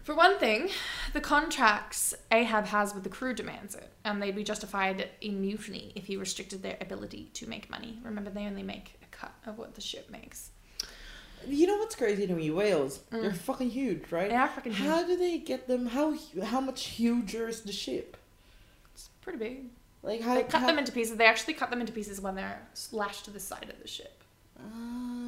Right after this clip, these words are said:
Speaker 1: And then they
Speaker 2: Mm.
Speaker 1: get the bits and they bring them on board. They don't put the whole whale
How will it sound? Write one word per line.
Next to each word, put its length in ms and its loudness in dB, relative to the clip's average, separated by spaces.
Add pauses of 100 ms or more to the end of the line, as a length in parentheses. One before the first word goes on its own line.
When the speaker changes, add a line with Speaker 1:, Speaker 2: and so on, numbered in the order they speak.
(140)
Speaker 1:
And 100 0
then 80 0
they 80 -2
Speaker 2:
Mm. 40 -4
Speaker 1:
get 100 -6
the 60 -14 (180)
bits 240 -14
and 100 -10
they 60 -8
bring 240 -10
them 160 -8
on 80 -12
board. 220 -12
They 80 -2
don't 160 -2
put 120 -12
the 60 -10
whole 240 -6
whale 180 -8